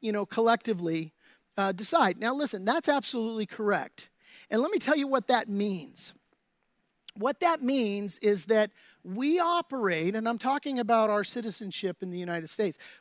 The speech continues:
we operate under the rule of law. And we have a legal process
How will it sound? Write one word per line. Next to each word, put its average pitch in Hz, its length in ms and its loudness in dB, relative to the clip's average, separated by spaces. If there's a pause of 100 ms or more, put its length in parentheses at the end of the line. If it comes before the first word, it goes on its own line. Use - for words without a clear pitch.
we 247 280 2
operate 202 640 2 (280)
under 233 220 0
the 220 140 -2
rule 196 720 -2 (200)
of 190 160 -2
law. 196 380 2 (760)
And 233 320 4
we 311 160 0
have 302 200 0
a 254 60 4
legal 311 840 -2 (100)
process 196 1080 0